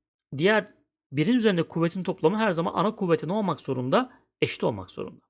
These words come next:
Mantık bu. Üç ise buraya iki gelecek. Bu iki de hemen bu kombinasyonun altındaki bu ifadeye gelecek diyoruz. Dördüncü tip. Şimdi yan tarafta yaptığımızdan bir fark yok. X kare eksi bir bölü x küpün beşinci kuvveti açılımında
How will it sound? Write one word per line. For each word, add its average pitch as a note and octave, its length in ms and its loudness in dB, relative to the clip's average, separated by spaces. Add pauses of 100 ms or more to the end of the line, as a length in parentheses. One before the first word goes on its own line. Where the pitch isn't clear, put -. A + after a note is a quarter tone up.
Mantık F3 360 -2
bu. - 140 -4
Üç - 140 -6
ise E3 200 -2
buraya D#3+ 140 2
iki D#3+ 180 -4
gelecek. D#3 380 0
Bu - 80 -2
iki D3+ 180 -4
de D3 60 0
hemen D#3+ 320 0 (300)
bu F#3+ 80 -4
kombinasyonun C3+ 580 -2
altındaki D3+ 560 -2 (280)
bu G3 80 2
ifadeye A#2+ 380 -2
gelecek B2+ 360 -4
diyoruz. - 380 -10 (600)
Dördüncü C4+ 340 10
tip. - 300 0 (600)
Şimdi E4 480 2
yan C#4 260 2
tarafta D#4 360 4
yaptığımızdan A#3 600 4
bir G3 40 -2
fark G3 380 4
yok. C#3+ 340 4 (520)
X D4 220 2
kare B3 180 10
eksi A3+ 240 6
bir A3 100 0
bölü A3+ 120 2
x - 220 -4 (120)
küpün E3+ 400 -2
beşinci A3 420 2
kuvveti G3+ 440 4
açılımında E3 600 0